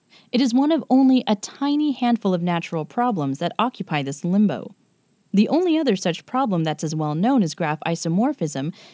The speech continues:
is the problem of factoring a number into primes. Lots of people have spent time working on graph isomorphism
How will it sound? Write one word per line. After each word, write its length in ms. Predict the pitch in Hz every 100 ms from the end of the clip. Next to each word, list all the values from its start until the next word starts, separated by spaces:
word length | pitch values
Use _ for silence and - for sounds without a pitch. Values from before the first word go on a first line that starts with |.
| _
is 140 | 240
the 100 | 202
problem 440 | 214 262 277 302 311
of 120 | 233
factoring 540 | - 226 - 214 208 -
a 80 | 202
number 520 | 208 220 262 196 147
into 220 | 156 160
primes. 640 | - 208 208 - - - - _ _ _ _ _ - _
Lots 340 | 240 302 - 415
of 80 |
people 340 | - 320 - 202
have 140 | 190
spent 260 | - 202 185
time 260 | 214 208
working 280 | 202 202 196
on 100 | 165
graph 260 | 165 165 165
isomorphism 920 | 175 170 165 175 294 - 143 131 131